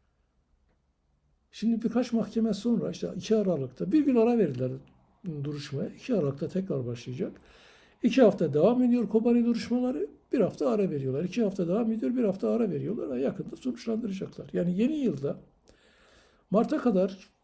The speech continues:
kalmadan, yani Ocak, Şubat en geç,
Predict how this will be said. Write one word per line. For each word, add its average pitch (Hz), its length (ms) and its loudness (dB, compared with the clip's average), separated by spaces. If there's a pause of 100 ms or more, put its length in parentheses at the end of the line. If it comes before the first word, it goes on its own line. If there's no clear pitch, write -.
(200)
kalmadan, 196 560 2 (340)
yani 170 160 -2
Ocak, 214 280 0
Şubat 247 640 -8 (380)
en 240 200 2
geç, 185 280 -2